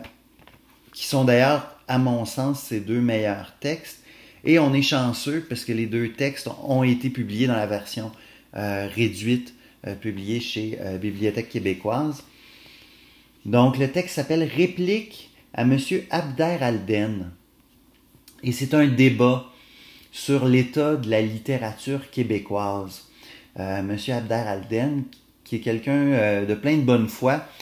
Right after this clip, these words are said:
va faire la promotion de la littérature. À l'époque, on disait pas québécois, on disait canadienne-française. Et, euh, Fournier va lui répondre en disant, « Oui, on a des bons auteurs,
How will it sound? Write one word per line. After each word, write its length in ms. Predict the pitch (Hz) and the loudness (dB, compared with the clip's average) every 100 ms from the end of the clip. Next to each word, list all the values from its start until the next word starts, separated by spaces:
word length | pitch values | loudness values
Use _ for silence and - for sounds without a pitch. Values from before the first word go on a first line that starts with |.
| - - - | -20 -20 -6
va 60 | 123 | 0
faire 160 | 151 | 2
la 100 | 156 | 2
promotion 880 | 127 - 143 156 147 131 - 143 151 147 - - - _ | 0 -2 2 4 4 2 0 0 0 -4 -18 -20 -20 _
de 140 | 107 123 | 2 4
la 200 | 135 117 | 6 4
littérature. 580 | 104 104 120 107 107 | 2 -2 0 0 0
À 80 | 156 | 0
l'époque, 280 | 127 120 151 | 0 -2 -2
on 80 | 127 | -2
disait 180 | 107 110 | 0 -4
pas 140 | 139 | -4
québécois, 480 | 135 120 107 104 147 | -4 -2 -2 -2 -4
on 40 | |
disait 180 | 135 117 | -2 -4
canadienne-française. 1500 | 120 127 113 110 127 131 123 110 101 95 98 95 - - - - _ - - - - - - - _ - | 0 2 2 0 0 -2 -4 -6 -4 -6 -8 -10 -12 -16 -20 -20 _ -20 -20 -20 -20 -20 -20 -20 _ -2
Et, 560 | 123 131 139 151 151 - - | 2 6 6 4 0 -6 -14
euh, 340 | 110 104 104 101 | -10 -8 -8 -8
Fournier 420 | - 135 123 156 | -6 -2 2 2
va 120 | 175 | 4
lui 120 | 143 | 4
répondre 360 | 127 123 147 156 | 4 2 2 2
en 100 | 120 | 0
disant, « 320 | 117 135 139 135 - _ - | 0 2 0 -2 -16 _ -6
Oui, 260 | 120 151 | 2 4
on 140 | 147 120 | 6 4
a 60 | |
des 120 | 113 117 | 2 2
bons 300 | 110 117 110 | 2 0 0
auteurs, 640 | 113 104 131 139 147 | -2 0 2 4 2